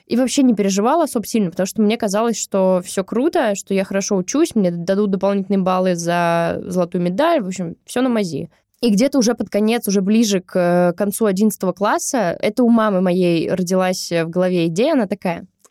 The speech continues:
«А что, если съездить, подать документы в Москву?» И я вообще сначала не очень была хэппи от этой идеи, потому что, ну, у меня все на мази в Нижнем Новгороде, зачем мне Москва?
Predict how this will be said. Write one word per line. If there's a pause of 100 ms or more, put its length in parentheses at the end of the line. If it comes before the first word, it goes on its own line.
(400)
«А
что,
если
съездить,
подать
документы
в
Москву?» (440)
И
я
вообще
сначала
не
очень
была
хэппи
от
этой
идеи,
потому
что,
ну, (240)
у
меня
все
на
мази
в
Нижнем
Новгороде,
зачем
мне
Москва?